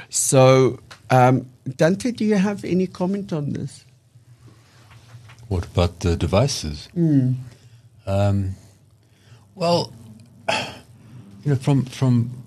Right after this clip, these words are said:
Speaker 2: I suppose, personal experience, having played with, for example, a pump, um, it's when you're, when you're performing the procedure, your penis certainly does get bigger.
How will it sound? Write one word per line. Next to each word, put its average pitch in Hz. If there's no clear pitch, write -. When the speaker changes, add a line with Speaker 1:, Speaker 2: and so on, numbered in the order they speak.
Speaker 2:
I -
suppose, 120
personal 123
experience, 82
having 85
played 80
with, 76
for 95
example, 78
a -
pump, 73
um, 85
it's -
when 123
you're, 120
when 110
you're 104
performing 104
the 85
procedure, 82
your 92
penis 104
certainly 104
does 87
get -
bigger. 80